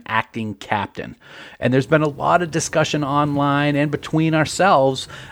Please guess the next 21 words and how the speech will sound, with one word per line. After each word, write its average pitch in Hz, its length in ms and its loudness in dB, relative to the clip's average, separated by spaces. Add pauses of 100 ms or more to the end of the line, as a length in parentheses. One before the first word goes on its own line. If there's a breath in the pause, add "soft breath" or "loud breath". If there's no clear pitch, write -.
as 147 300 2
to 165 220 -4
whether 151 480 2
this 143 420 -2
was 147 540 2
the 147 140 2
right 131 500 0
thing 147 420 -2
to 151 120 -6
do 165 360 -2
or 127 80 2
not. 87 340 -8 (460 loud breath)
I 143 140 6
will 180 320 0
say, 113 520 -2 (720 soft breath)
from 135 360 0
a 127 40 -2
standpoint 165 680 0
of 113 380 0 (160)
Mary 139 300 4
Wiseman, 135 500 0